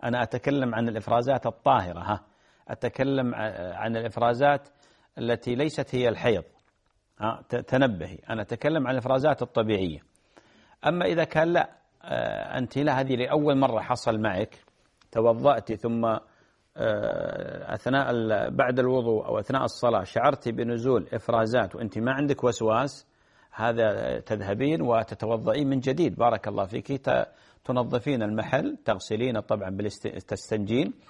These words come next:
ثم تتوضئين من جديد. لاحظ الفرق، لاحظت الفرق كيف؟ إذا كان دائمة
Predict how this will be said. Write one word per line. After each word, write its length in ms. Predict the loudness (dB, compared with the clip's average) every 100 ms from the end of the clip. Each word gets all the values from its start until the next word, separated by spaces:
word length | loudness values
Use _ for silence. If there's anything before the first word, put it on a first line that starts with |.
| _ -12
ثم 220 | -4 -2
تتوضئين 640 | -2 -2 0 0 2 2 2
من 140 | 2
جديد. 440 | 2 0 0 -4 -10 _ _ _ _
لاحظ 440 | 0 2 2 0 -2
الفرق، 440 | 2 0 0 -10 _ _ _ _
لاحظت 440 | -6 -2 -2 -2
الفرق 320 | -4 0 0 0
كيف؟ 260 | -2 -2 -6 _ _ -10
إذا 220 | -2 -2
كان 340 | 0 0 0
دائمة 580 | 4 4 4 -2 -4 -6